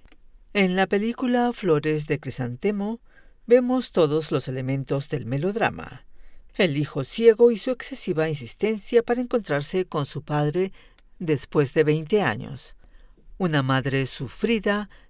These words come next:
que se ganaba la vida cosiendo durante los años que su marido pasó en prisión. Un padre que es asesinado justo antes de salir de prisión y una persona que puede desempeñar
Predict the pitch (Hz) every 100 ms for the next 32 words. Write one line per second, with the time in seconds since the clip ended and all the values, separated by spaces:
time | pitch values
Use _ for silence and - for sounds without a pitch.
0 | - 254 277 262 254 170 139 143 123 127
1 | 135 135 127 - 180 180 170 180 185 180
2 | 131 117 117 123 113 151 139 131 131 143
3 | - 202 160 127 139 151 131 107 - 127
4 | 127 170 - 180 147 - - - - -
5 | - 254 262 185 156 160 165 156 - -
6 | 147 131 143 - - - - - 139 -
7 | - 143 151 180 196 - 240 - 147 127
8 | 151 139 143 - 123 131 139 165 226 233
9 | 196 180 190 - - _ 160 147 131 139
10 | 131 - 156 156 170 240 - 165 143 135
11 | - 131 110 113 131 165